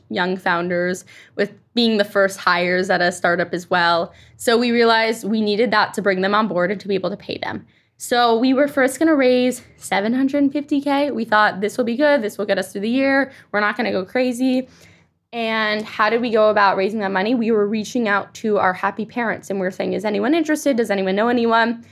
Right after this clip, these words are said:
There was a parent, a family that was very involved and loved Curious Cardinals that had, um, a family that they made some investments themselves. So we thought,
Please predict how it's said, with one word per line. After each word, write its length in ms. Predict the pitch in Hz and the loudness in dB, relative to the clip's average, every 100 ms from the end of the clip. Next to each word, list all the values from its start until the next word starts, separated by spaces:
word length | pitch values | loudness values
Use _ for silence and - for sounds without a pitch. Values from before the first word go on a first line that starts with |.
| - _ | -20 _
There 140 | 214 220 | 0 2
was 200 | 214 - | 0 -2
a 60 | - | -6
parent, 320 | - 214 - | -4 -4 -4
a 20 | |
family 340 | 202 196 196 208 | -2 -2 0 0
that 120 | 202 | 2
was 200 | 196 202 _ _ - | 0 -4 _ _ -4
very 760 | 214 214 226 220 220 220 - - - | 0 2 2 2 0 -2 -4 -12 -6
involved 600 | 220 196 202 190 196 190 | -2 2 4 6 4 2
and 180 | 196 202 | -2 2
loved 260 | 202 196 196 | 2 2 0
Curious 340 | 240 233 220 - | -2 0 -2 -2
Cardinals 540 | 190 185 185 190 214 | 0 0 0 -2 0
that 220 | 196 185 | 2 2
had, 520 | 185 - 196 180 190 - _ _ _ | 0 0 2 2 0 -8 _ _ _
um, 180 | 196 185 | -4 -2
a 60 | 185 | -2
family 760 | 196 190 196 196 196 196 202 - - | -2 0 2 0 0 -2 -2 -8 -4
that 220 | 208 - 196 196 185 | -2 -2 -6 -8 -4
they 160 | 196 220 | 0 2
made 260 | 220 208 - | 2 0 0
some 160 | 226 | 0
investments 460 | 208 185 185 202 - | 0 0 -2 -4 -2
themselves. 540 | 233 233 190 185 - | -2 0 2 2 0
So 80 | 247 | 0
we 140 | 208 | -2
thought, 380 | 214 202 202 - | 0 2 2 -2